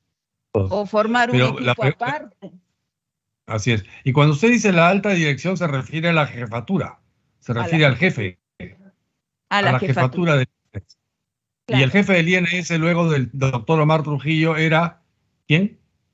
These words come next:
Speaker 2: ¿Cómo?
Speaker 1: ¿Quién fue el jefe del I N S luego del doctor Omar Trujillo? O sea, a
Speaker 2: El
Speaker 1: partir del
Speaker 2: doctor
Speaker 1: veinticuatro.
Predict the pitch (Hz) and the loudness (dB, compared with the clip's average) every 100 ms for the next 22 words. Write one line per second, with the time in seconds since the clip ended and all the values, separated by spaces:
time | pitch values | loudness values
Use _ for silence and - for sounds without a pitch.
0 | _ _ _ _ _ _ _ _ _ - | _ _ _ _ _ _ _ _ _ -8
1 | 254 320 - _ _ _ _ _ _ _ | -6 -8 -10 _ _ _ _ _ _ _
2 | _ _ _ _ - 165 139 165 170 143 | _ _ _ _ 0 2 2 2 2 2
3 | 170 147 151 127 143 147 143 151 139 151 | 0 0 0 2 2 2 2 0 -2 -6
4 | - _ _ 120 143 151 143 120 107 143 | -8 _ _ 0 4 4 4 2 0 2
5 | 139 139 135 139 131 143 147 165 202 - | 4 4 2 -2 -4 -2 0 -2 -4 -10
6 | _ _ - 107 139 135 123 110 151 147 | _ _ -10 0 2 4 0 0 0 2
7 | 139 147 156 147 _ _ 151 - | 2 2 -2 -6 _ _ -10 -10